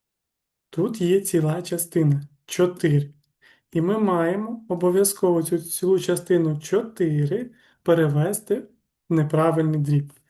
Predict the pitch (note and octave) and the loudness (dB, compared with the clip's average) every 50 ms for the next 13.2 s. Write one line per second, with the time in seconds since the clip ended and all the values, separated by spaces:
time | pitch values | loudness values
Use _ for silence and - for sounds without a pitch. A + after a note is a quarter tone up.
0 | _ _ _ _ _ _ _ _ _ _ _ - F#3 B3 B3 - G3 F#3+ F#3+ - | _ _ _ _ _ _ _ _ _ _ _ -2 -2 -2 -2 -4 -6 -6 -2 -2
1 | F3+ F3 E3+ D3+ C#3 C#3+ C3+ B2+ - _ _ _ _ _ _ _ _ _ _ - | 0 2 2 2 0 -2 -4 -8 -10 _ _ _ _ _ _ _ _ _ _ -20
2 | - _ _ _ - D#3 G3+ G#3+ - - B3+ C4+ B3+ - - F3+ E3 D#3 D#3+ F3 | -20 _ _ _ -2 -2 -2 -2 -4 -4 -4 -4 -4 -2 0 0 2 2 0 -2
3 | B3 C#4 C4+ A#3 F#3+ F3 E3 D#3+ E3 F#3+ G3+ F#3+ G3 F#3+ F3+ F3 F3 F3 E3 D#3+ | -2 -4 -4 -4 -2 -2 0 0 0 0 0 -2 -4 -4 -4 -4 -4 -4 -6 -6
4 | - D#3+ D3 D3 C#3 - - _ _ _ _ _ _ _ _ _ _ - E3 D3+ | -4 -4 -2 -2 -2 -4 -8 _ _ _ _ _ _ _ _ _ _ -8 -6 -6
5 | - - F3 B3+ C4+ A#3+ G3+ E3+ D#3 D3+ D#3 F3 E3+ F3 D#3+ D3 C#3+ D#3 E3 E3+ | -4 -4 -2 -2 -2 -2 -2 -2 -2 -4 -4 -4 -4 -4 -4 -2 -2 -2 0 0
6 | D#3+ D3+ C#3+ - - - _ _ _ _ - - - _ _ F#3+ F#3 F3 F3 F3 | -2 -2 -4 -8 -12 -20 _ _ _ _ -20 -20 -20 _ _ -2 0 0 2 2
7 | D3+ D3+ D#3+ D#3+ D#3 D#3 F#3 B3 C4+ B3+ A#3 G#3+ F#3 F#3+ F#3+ G3 - - G3 - | 2 2 2 2 2 0 0 0 0 0 0 0 0 -2 -2 -2 -2 -4 -6 -4
8 | - - F3+ E3+ D#3+ D3+ D3 D3 D3 - - D#3 D3 D3 F3 G#3+ A3+ G#3 E3 F3 | -2 0 0 2 2 2 2 0 -2 -4 -6 -4 -2 0 0 0 0 0 -2 -2
9 | F3 E3+ E3 D3+ C#3+ C#3+ - - - _ _ _ _ _ _ _ _ _ _ _ | -2 -2 -2 -4 -4 -6 -10 -16 -20 _ _ _ _ _ _ _ _ _ _ _
10 | _ _ _ _ _ _ _ _ _ _ _ _ _ _ _ _ _ _ _ E3+ | _ _ _ _ _ _ _ _ _ _ _ _ _ _ _ _ _ _ _ -8
11 | D#3 D3 - E3+ F3+ A#3 B3 B3 A#3 A3+ - G3+ F#3 F#3 G#3 G3 F3+ F#3+ F3+ E3 | -6 -2 0 0 2 2 2 0 0 0 -2 -2 -2 -2 -2 -2 -2 -2 -2 -2
12 | E3+ F3+ F3 F3+ E3+ F3 F3 - D#3+ D#3 F3+ F3+ F3 E3+ D#3 D3 C#3+ C#3+ - - | -2 0 0 0 0 -2 -4 -2 0 2 4 4 4 4 2 0 -2 -4 -8 -14
13 | - _ _ _ | -20 _ _ _